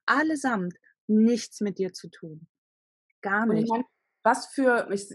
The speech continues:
Speaker 2: versuche das immer umzudeuten in eine Form von Wertschätzung oder wie René Krea manchmal sagt, die Hater sind die treuesten Fans. Ich, also, dass sich jemand dann mit dir so beschäftigt, so dolle, dass er sich dann die Zeit <laughs> nimmt,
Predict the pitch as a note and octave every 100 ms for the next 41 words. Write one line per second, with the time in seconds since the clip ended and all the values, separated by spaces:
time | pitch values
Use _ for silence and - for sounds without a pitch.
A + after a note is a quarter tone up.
0 | - A3 G#3+ A#3 A3+ G3 F#3 B3+ C4+ F#3
1 | F3 F3 F3+ F#3+ F#3+ F#3+ - F#3 F#3+ G3
2 | F3 F3 - _ - F3+ F3+ A3 - F#3
3 | F#3+ - F#3 E3 F3+ F#3 F#3 F3+ F#3+ G3
4 | - A3 G3 F#3+ G3 F#3 F#3+ F#3 F#3+ G3+
5 | G#3 F3+ - F#3 G3 G3 F#3+ - G#3 A#3+
6 | - F3 - F3 A3+ B3+ _ _ _ _
7 | _ _ G3 G3 - _ F#3+ G3 G3+ G3+
8 | - - G3 G3 _ - _ _ F3+ G#3
9 | G#3 B3 G#3+ A3+ C4 A3+ A3 A3+ G3+ A3+
10 | A3 A3 C4+ A#3+ - B3+ D4+ - G#3+ C#4
11 | - F#3+ B3 C#4 A3+ C4 A#3 G#3 G#3+ G#3
12 | A3 A3+ G#3+ G3+ - G3+ B3 E4+ - D4
13 | C4+